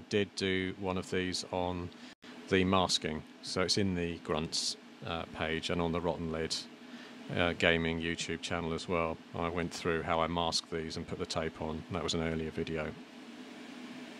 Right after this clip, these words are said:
So, I think that's me, um, had a reasonable break. Uh,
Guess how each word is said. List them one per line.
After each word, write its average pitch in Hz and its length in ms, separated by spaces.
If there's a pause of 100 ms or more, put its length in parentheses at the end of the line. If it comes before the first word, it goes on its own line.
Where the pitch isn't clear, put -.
(3500)
So, 190 480 (160)
I 139 60
think 156 240
that's 139 220
me, 135 440
um, 120 400
had 135 240
a 135 40
reasonable 127 440
break. 135 320 (480)
Uh, 123 840